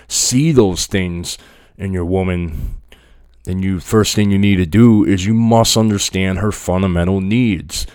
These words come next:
the needs that I'm about to discuss. Those needs are so important.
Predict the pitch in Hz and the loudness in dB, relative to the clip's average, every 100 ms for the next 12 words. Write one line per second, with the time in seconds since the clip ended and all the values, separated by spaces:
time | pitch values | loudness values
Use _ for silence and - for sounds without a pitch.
0 | - 82 85 92 95 87 95 85 87 85 | -14 -12 -6 -4 -4 -4 -4 -4 -6 -6
1 | 80 78 80 - 87 82 - 107 98 - | -6 -4 -4 -4 -4 -4 -2 2 2 2
2 | - - - - - 101 87 101 120 123 | -6 -8 -16 -12 -2 -2 0 2 6 6
3 | 110 - 110 95 - 120 120 117 - 113 | 4 2 0 0 0 2 4 4 2 2
4 | - 117 131 - 85 71 | 4 4 4 2 -6 -8